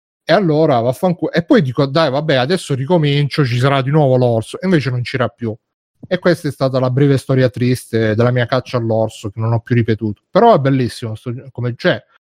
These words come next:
è un gio-, allora, i giochi Rockstar sono giochi per masochisti, perché il bello del masochismo è che tu ti fai schiacciare le palle,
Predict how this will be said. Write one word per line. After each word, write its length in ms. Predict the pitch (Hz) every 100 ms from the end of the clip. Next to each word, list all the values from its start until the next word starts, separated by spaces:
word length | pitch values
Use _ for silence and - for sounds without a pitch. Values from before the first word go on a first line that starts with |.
| - _
è 120 | 151
un 120 | 165
gio-, 260 | 151 185 -
allora, 640 | 165 185 170 139 123 117 _ _ _
i 120 | 139
giochi 260 | 208 196
Rockstar 640 | 147 127 127 - - 135 127
sono 240 | 147 147
giochi 260 | 143 147 117
per 140 | 123
masochisti, 880 | 123 127 123 - 113 98 - 110 110 _ _ _ _
perché 500 | 160 165 - 147 131
il 100 | 139
bello 220 | 127 185 190
del 140 | 147
masochismo 920 | 143 139 131 - 131 113 110 127 139
è 80 | -
che 160 | -
tu 160 | 208 156
ti 140 | -
fai 280 | 123 147 127
schiacciare 540 | 117 - 131 - 139 147
le 140 | 156
palle, 800 | - 127 131 131 131 135 139